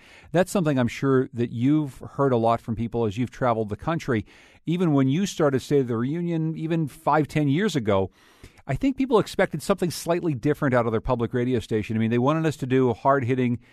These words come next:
investigative work, but I think that there was always a sense that we were supposed to give them a, a slice of life somehow. And more and more I know I've heard, and I'm sure you've heard while you've been out on the road,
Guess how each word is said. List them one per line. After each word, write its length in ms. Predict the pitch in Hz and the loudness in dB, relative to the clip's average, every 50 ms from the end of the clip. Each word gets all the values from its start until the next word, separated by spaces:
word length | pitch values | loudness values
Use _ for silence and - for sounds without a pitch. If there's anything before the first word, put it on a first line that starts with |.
| _ - - | _ -10 -4
investigative 720 | - 123 117 120 135 120 - 147 127 127 127 120 113 95 | -2 -2 0 0 0 -2 -2 -4 -2 -2 0 -2 -2 -4
work, 380 | 113 127 147 147 135 120 - - _ _ _ _ _ _ - | -2 0 2 2 2 0 -2 -8 _ _ _ _ _ _ -2
but 120 | 151 151 | 0 0
I 80 | 151 147 | 0 0
think 180 | - - 233 240 | -2 -2 -4 -4
that 100 | 269 - | -2 0
there 120 | 208 190 | 0 2
was 100 | 165 143 | 2 2
always 320 | 156 156 160 156 131 - | 2 2 2 2 0 0
a 60 | 123 107 | -4 -6
sense 500 | - - - 151 147 147 143 123 - - | -6 -2 0 2 2 2 0 -2 -4 -4
that 220 | 120 117 113 - | -4 -4 -2 -2
we 100 | 123 131 | -2 0
were 120 | 143 147 | 0 0
supposed 380 | 131 - 127 - 135 131 117 - | 0 -2 -4 -2 -2 -4 -4 -4
to 40 | 117 | -6
give 160 | 113 127 123 | -4 -4 -4
them 140 | 113 120 117 | -2 -2 0
a, 160 | 113 110 107 - | 0 -2 -2 -4
a 120 | - 113 - | -4 -6 -6
slice 500 | - - - 131 117 127 139 127 - - | -6 -8 -6 -2 -2 0 0 -2 -4 -8
of 240 | - 127 101 101 | -8 -8 -8 -4
life 320 | 107 107 120 131 123 - - | 0 0 2 2 0 -4 -8
somehow. 560 | - - - 117 104 92 107 107 95 95 90 - _ _ _ - - - _ _ _ - | -10 -4 -2 -2 -2 -2 -2 -2 -2 -4 -4 -6 _ _ _ -20 -20 -20 _ _ _ -2
And 320 | 135 135 139 135 135 127 | 0 0 2 2 2 2
more 260 | 117 131 151 180 190 | 2 2 2 2 2
and 100 | 190 175 | 2 4
more 200 | 160 151 143 143 | 4 4 4 4
I 80 | 135 135 | 4 4
know 160 | 131 131 127 127 | 4 4 4 4
I've 220 | 143 170 175 - | 4 2 0 0
heard, 240 | - 175 175 175 165 | 0 0 0 0 0
and 100 | 143 127 | 0 0
I'm 80 | 123 | 0
sure 240 | 117 - - 156 147 | -2 -2 -2 -2 -2
you've 360 | 135 131 127 180 240 247 185 | 0 -2 -2 -4 -4 -4 -2
heard 340 | - 139 117 104 95 92 95 - | 0 2 2 2 2 0 -4 -8
while 200 | - - 123 120 | -6 -2 -2 0
you've 140 | 117 117 110 | 0 0 -2
been 100 | 117 113 | -2 -2
out 160 | 120 120 123 | -2 -2 0
on 60 | 123 113 | 0 -2
the 80 | 110 | 0
road, 320 | 104 110 110 113 117 113 | 0 0 2 2 0 0